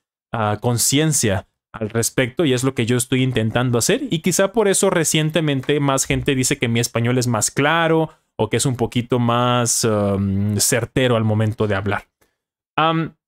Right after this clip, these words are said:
¿qué dicen por acá? A ver, este, dice Ángel, "¿Por qué no haces videos de shadowing para que pueda imitarte para practicar shadowing?". Porque como no soy nativo, eh, no me siento a gusto hacer un video como para shadowing. Prefiero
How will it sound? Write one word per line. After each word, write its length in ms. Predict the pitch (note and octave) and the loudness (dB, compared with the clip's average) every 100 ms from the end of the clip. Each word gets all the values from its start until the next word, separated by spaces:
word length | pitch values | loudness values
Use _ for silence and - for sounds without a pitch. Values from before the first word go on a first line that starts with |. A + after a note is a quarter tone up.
| _ _ _ _ _ - _ | _ _ _ _ _ -20 _
¿qué 100 | F3+ | 0
dicen 220 | F#3 F#3 | 2 0
por 140 | D3+ C3+ | 0 2
acá? 200 | D#3+ D#3+ | 2 2
A 20 | |
ver, 200 | D#3 D#3 | 2 2
este, 760 | C#3 - - C3 B2+ B2+ B2 A#2+ A2+ _ | 0 -2 0 2 4 2 2 0 -4 _
dice 240 | D3+ F3 | 0 2
Ángel, 320 | E3 F3+ D3+ | 0 0 -2
"¿Por 120 | C3+ B2+ | -2 -2
qué 100 | F3 | 0
no 60 | |
haces 180 | F3+ F3 | 0 0
videos 300 | D#3 C#3 D#3+ | 2 2 0
de 80 | D3+ | 0
shadowing 500 | - D3 E3 F3 F3+ | 0 0 0 0 0
para 240 | C3+ A#2+ | 0 0
que 120 | B2 | -2
pueda 320 | A#2 C#3 D3+ D3+ | -2 0 2 0
imitarte 480 | C3 B2 D3 - | -2 0 -2 0
para 260 | E3+ C3 A2+ | -2 0 0
practicar 360 | A#2+ - A#2+ C3+ | -2 -2 -2 0
shadowing?". 460 | F3+ F3+ G3+ G#3 - - - | 0 2 0 -2 -6 -20 -4
Porque 240 | C4 C4+ C4+ | 0 0 0
como 200 | C4 C4 | 0 2
no 140 | D#4 | 0
soy 260 | - D4+ C#4+ | 2 2 2
nativo, 720 | A3 - G3 G3 G#3 D#4 _ _ _ _ _ _ _ | 0 0 0 2 2 -2 _ _ _ _ _ _ _
eh, 220 | E3 E3 | 2 2
no 160 | E3 G#3 | 2 2
me 120 | A3+ | 2
siento 1000 | G#3 G#3+ G3 G3 G3+ G3 F#3+ F#3+ F#3 F3+ | 2 0 0 0 2 4 4 4 4 2
a 80 | C3+ | 2
gusto 520 | D3 E3 - - D#3+ | 2 2 0 0 2
hacer 300 | C#3 D#3 D3 F3+ - | 2 0 -2 -6 -2
un 260 | D#3+ E3 | 0 2
video 300 | D#3 C3 C3+ | 2 2 0
como 200 | C#3 C3+ | 0 -2
para 160 | A2+ - | -2 -2
shadowing. 520 | - C3 F#3 G3+ A3+ | -2 0 0 0 -2
Prefiero 640 | F3+ C3+ D3+ D3 D#3 D#3 | -2 0 2 2 2 0